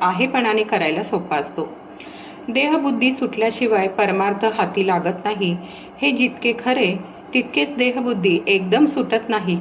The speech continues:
क्रमाक्रमाने सुटते, हेही खरे. देहबुद्धी सोडण्याच्या प्रक्रियेमध्ये तिला स्वेच्छेने आवर घालणे ही पहिली पायरी आहे. ती पायरी चढण्यास मानवी जीवनात देहबुद्धी कशा कशा रूपाने प्रकट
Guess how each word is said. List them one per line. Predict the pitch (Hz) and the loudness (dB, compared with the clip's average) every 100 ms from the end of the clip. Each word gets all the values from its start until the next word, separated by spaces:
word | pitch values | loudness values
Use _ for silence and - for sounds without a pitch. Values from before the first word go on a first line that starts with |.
| - | -2
क्रमाक्रमाने | 214 202 220 269 220 208 214 302 | 0 2 2 2 2 2 4 4
सुटते, | 311 254 - 208 196 165 214 | 2 0 0 2 2 2 2
हेही | 196 214 | 4 2
खरे. | 214 165 156 - - - - - - - - | 0 0 -2 -4 -8 -18 -20 -20 -18 -18 -6
देहबुद्धी | 240 294 320 285 254 262 | -2 2 2 2 2 2
सोडण्याच्या | 262 247 214 233 262 247 | 4 4 4 2 0 0
प्रक्रियेमध्ये | 214 190 208 220 220 208 185 185 | 0 0 4 6 4 2 0 2
तिला | 214 214 | 2 2
स्वेच्छेने | 208 220 196 - 240 294 | 2 2 2 0 2 4
आवर | 247 190 202 | 4 4 2
घालणे | 208 208 240 190 | 4 2 2 0
ही | 190 208 | -2 -4
पहिली | - 190 185 208 | -2 0 2 2
पायरी | 196 170 165 165 | 2 0 2 2
आहे. | 151 147 - - - - - - - | 2 -2 -4 -12 -18 -18 -18 -8 0
ती | 294 | 2
पायरी | 302 262 262 262 | 2 2 0 0
चढण्यास | 254 202 208 208 180 220 | 2 2 2 2 0 0
मानवी | 196 185 208 | 0 2 2
जीवनात | 202 202 190 185 175 | 4 2 2 0 4
देहबुद्धी | 185 220 220 202 175 202 | 4 4 4 2 4 2
कशा | 196 185 233 | 0 -2 -2
कशा | 233 220 - 233 | 0 0 2 4
रूपाने | 233 214 220 269 | 4 2 2 2
प्रकट | - 226 220 | 0 2 2